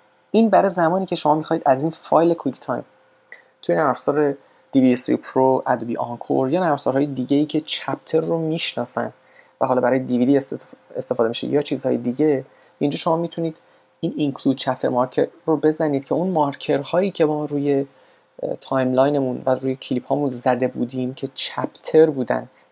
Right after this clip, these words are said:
تو دو نبودن و مارکر عادی هم نبودن رو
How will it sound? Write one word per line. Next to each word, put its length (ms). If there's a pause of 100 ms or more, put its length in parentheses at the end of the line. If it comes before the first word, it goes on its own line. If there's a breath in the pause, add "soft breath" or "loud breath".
تو 240
دو 200
نبودن 420
و 60
مارکر 340
عادی 380
هم 180
نبودن 380
رو 180